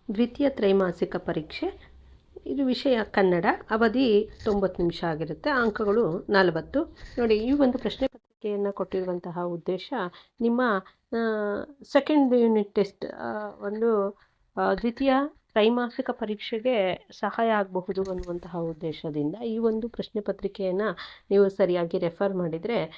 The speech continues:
ಆ, ಬರುವಂತಹ ಟೆಸ್ಟ್‌ನಲ್ಲಿ, ಆ, ಹೆಚ್ಚಿನ ಅಂಕಗಳನ್ನ ಗಳಿಸೋದ್ರಲ್ಲಿ ಯಾವುದೇ ಅನುಮಾನ ಇಲ್ಲ. ಹಾಗಿದ್ರೆ ಇಲ್ಲಿ ಕೊಟ್ಟಿರುವಂತಹ ಪ್ರಶ್ನೆಗಳನ್ನ ನೋಡ್ತಾ ಹೋಗೋಣ. ಕೆಳಗಿನ ಪ್ರಶ್ನೆಗಳಿಗೆ ಸರಿಯಾದ ಉತ್ತರವನ್ನ ಗುರುತಿಸಿ ಬರೆಯಿರಿ ಅಂತ ಕೇಳಿದ್ದಾರೆ. ಅಂದ್ರೆ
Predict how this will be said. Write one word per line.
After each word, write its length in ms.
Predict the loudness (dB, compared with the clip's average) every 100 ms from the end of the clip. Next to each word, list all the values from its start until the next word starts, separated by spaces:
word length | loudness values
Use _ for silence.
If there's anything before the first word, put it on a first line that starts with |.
| -20 _ -6
ಆ, 180 | -2 0
ಬರುವಂತಹ 640 | 2 2 2 0 -2 -4
ಟೆಸ್ಟ್‌ನಲ್ಲಿ, 800 | -2 -4 -6 -4 -4 0 0 -2
ಆ, 40 | -6 _ _ -8 -4 -4 -2
ಹೆಚ್ಚಿನ 400 | 0 0 -2 -2 0
ಅಂಕಗಳನ್ನ 580 | 0 -2 -2 0 0 -2
ಗಳಿಸೋದ್ರಲ್ಲಿ 1080 | 0 -2 -2 -6 -6 -4 -2 0 -2 -4 _ _ _ _ -8
ಯಾವುದೇ 340 | -2 0 2
ಅನುಮಾನ 380 | 0 0 -4 -4
ಇಲ್ಲ. 240 | -4 -4 -2 0
ಹಾಗಿದ್ರೆ 540 | 2 4 4 4 0 -6 0
ಇಲ್ಲಿ 160 | 0
ಕೊಟ್ಟಿರುವಂತಹ 680 | 2 0 0 0 0 0 -2
ಪ್ರಶ್ನೆಗಳನ್ನ 600 | -2 -2 -2 0 0 0
ನೋಡ್ತಾ 380 | 0 -2 -2 -4
ಹೋಗೋಣ. 260 | -2 -4 -6 4
ಕೆಳಗಿನ 340 | 6 6 4
ಪ್ರಶ್ನೆಗಳಿಗೆ 720 | 2 -2 -2 -2 -2 2 2
ಸರಿಯಾದ 540 | 2 -2 2 4 4 2
ಉತ್ತರವನ್ನ 500 | 0 0 -2 2 2 2
ಗುರುತಿಸಿ 540 | 2 2 0 -2 0
ಬರೆಯಿರಿ 480 | 2 2 2 2 2
ಅಂತ 160 | 0
ಕೇಳಿದ್ದಾರೆ. 440 | -2 -2 -2 -2 -2
ಅಂದ್ರೆ 540 | 0 0 -4 -10 -8